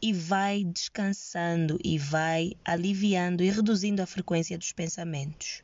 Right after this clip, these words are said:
Então, quais são os benefícios da meditação a nível do corpo? O meu objetivo aqui é só citar os principais. É claro que,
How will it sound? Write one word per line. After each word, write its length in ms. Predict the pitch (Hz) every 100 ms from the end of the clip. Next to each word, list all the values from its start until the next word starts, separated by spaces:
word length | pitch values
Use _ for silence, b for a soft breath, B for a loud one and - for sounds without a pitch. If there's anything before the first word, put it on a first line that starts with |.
| _ - _ _ -
Então, 300 | 226 233 214
quais 240 | 277 302
são 240 | - 220
os 120 | 214 165
benefícios 680 | 165 160 - 190 - 165
da 100 | 156
meditação 760 | 165 160 160 165 - - 233 247
a 40 |
nível 320 | 190 175 160 156
do 140 | 156
corpo? 380 | - 156 143 - _ _ _
O 80 | 185
meu 160 | 190 185
objetivo 480 | 170 180 185 175
aqui 600 | 175 - - 185 208 214 -
é 100 | 175
só 160 | 170
citar 380 | 185 196 - 180
os 140 | 175 -
principais. 880 | 180 185 180 - 165 143 - 160
É 60 | 156
claro 420 | - 175 170 180
que, 440 | 175 190 175 175